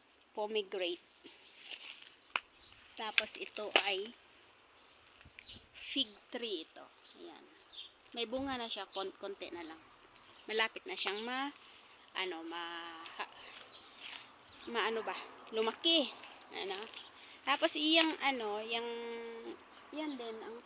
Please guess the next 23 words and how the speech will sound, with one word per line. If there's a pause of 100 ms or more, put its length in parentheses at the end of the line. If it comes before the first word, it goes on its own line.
punong
yan, (1000)
ay
kwan
po
yan,
guys, (200)
ah, (400)
apricot. (1800)
At
saka
ito
yung
apricot,
hindi
na. (2750)
Pero
malaki
itong
bunga
ng
apricot
na